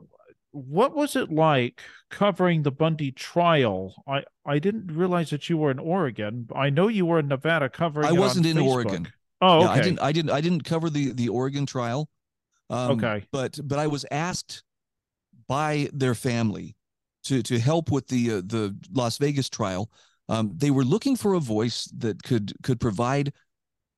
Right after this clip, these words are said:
Speaker 2: a credible, sincere point of view on what was happening that didn't have to be strained through mainstream media filters.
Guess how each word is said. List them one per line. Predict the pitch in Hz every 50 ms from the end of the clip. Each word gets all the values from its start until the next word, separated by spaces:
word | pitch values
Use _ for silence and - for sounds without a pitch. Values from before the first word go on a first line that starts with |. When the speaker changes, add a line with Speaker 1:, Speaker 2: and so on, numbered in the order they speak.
| _ _ _ _ -
Speaker 2:
a | 120 117
credible, | - - - 185 175 170 175 170 170 170 165
sincere | 156 - - 151 139 127 - - - 139 131 127 131 131 131 - _ _ _ _ _ _ _ -
point | - 139 127 131
of | 131
view | 110 110 110 110 113 117 92 113
on | 123 113
what | 113 131 139
was | 143 147 -
happening | - 123 117 107 - 117 120 120 110
that | 117 110
didn't | - 160 160
have | 139 135 131 -
to | 131
be | 123 127
strained | 123 - - 123 123 120 120 120 113
through | - 135 135
mainstream | 117 110 107 113 113 110 - - 127 120 113
media | 104 101 101 107 107 92
filters. | - 135 139 139 - - 73 67 - -